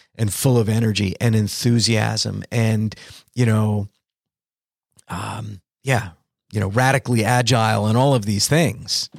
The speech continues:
um, and also be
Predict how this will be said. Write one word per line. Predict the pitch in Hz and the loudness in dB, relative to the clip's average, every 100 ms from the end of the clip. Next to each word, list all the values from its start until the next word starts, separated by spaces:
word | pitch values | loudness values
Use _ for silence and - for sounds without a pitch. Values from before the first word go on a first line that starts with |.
| - - - - - _ | -20 -20 -20 -20 -20 _
um, | 135 123 120 117 113 110 - _ _ _ _ _ _ 151 | 0 2 2 2 -2 -4 -8 _ _ _ _ _ _ 0
and | 143 127 - - | 2 0 -2 0
also | 147 165 160 - 98 95 98 95 - _ _ _ - 113 | 2 4 2 0 0 -2 -6 -8 -12 _ _ _ -20 -4
be | 135 113 110 104 | 0 2 0 -2